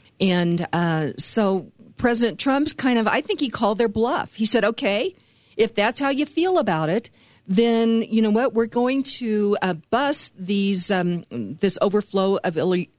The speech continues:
illegal immigrants to all of these different sanctuary cities." Oh my gosh, I tell you what, what a brouhaha. Uh, the next thing you know is you have every one of these Democrats that are running for president talking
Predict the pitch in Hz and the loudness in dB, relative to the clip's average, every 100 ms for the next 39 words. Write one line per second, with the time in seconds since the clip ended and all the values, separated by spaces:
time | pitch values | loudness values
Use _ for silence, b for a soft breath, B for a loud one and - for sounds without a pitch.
0 | - 175 196 196 214 196 208 254 180 165 | -4 0 0 2 0 0 0 0 -2 -4
1 | 160 - B B B B - 247 - 202 | -4 -6 B B B B 0 0 2 2
2 | 214 233 214 214 208 180 170 196 175 202 | 2 0 -2 -2 -2 -2 0 0 0 -2
3 | 190 - - 196 196 190 175 170 165 - | -2 -2 -2 0 0 -2 -2 -2 0 0
4 | 262 277 - - - b b b b 208 | 0 0 -2 -4 -8 b b b b 0
5 | 208 156 139 180 131 - 165 180 190 160 | 0 0 0 -2 0 -2 -2 -2 -2 -2
6 | 147 160 190 - 196 156 147 196 226 190 | -2 0 0 0 0 -2 -2 -2 0 -2
7 | 160 160 226 165 - B B B B 190 | -2 -2 -2 -2 -4 B B B B 0
8 | 175 175 165 190 233 - 214 190 208 240 | 0 0 0 0 0 0 2 2 2 2
9 | 214 190 180 175 165 - - 233 302 240 | 0 0 -2 -2 -4 -2 -2 0 0 2
10 | 240 220 190 185 175 - 202 214 220 190 | 0 -2 -2 -2 -2 -2 -2 0 0 -2
11 | - 180 165 185 180 165 - 143 - 240 | -2 -4 -2 0 0 -2 -4 -4 0 0
12 | 226 190 180 185 b b b b b - | 0 0 0 -2 b b b b b 0
13 | 208 220 208 | 0 2 0